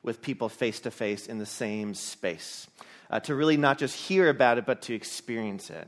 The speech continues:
And so it's just a real joy to be here, uh, this morning, to, to sing with you,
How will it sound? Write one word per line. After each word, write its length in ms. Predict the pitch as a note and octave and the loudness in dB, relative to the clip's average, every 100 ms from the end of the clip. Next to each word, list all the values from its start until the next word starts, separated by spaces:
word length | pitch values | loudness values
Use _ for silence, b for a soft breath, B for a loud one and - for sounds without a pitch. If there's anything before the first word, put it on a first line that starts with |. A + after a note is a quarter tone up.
| - | -12
And 160 | A#2 A#2 | -10 -2
so 160 | B2+ | 0
it's 160 | B2 D3 | 0 0
just 160 | F#3 | 0
a 80 | C3+ | 0
real 180 | A#2+ C3 | 0 0
joy 380 | B2+ B2 A2+ A#2 | -2 0 2 0
to 100 | A2 | -2
be 160 | G#2+ | -10
here, 380 | G#2 A2+ G#2+ G#2+ B B - | -8 -4 -4 -4 B B -8
uh, 100 | G#2+ | -6
this 200 | G#2 - | -4 -4
morning, 400 | A2+ A2+ B2+ C3 | -2 0 0 -2
to, 220 | A#2+ G2 - | 0 0 -2
to 80 | - | -12
sing 260 | - C#3+ | -6 -4
with 180 | C#3+ C#3 | -4 -4
you, 280 | C3+ C3 | -2 -2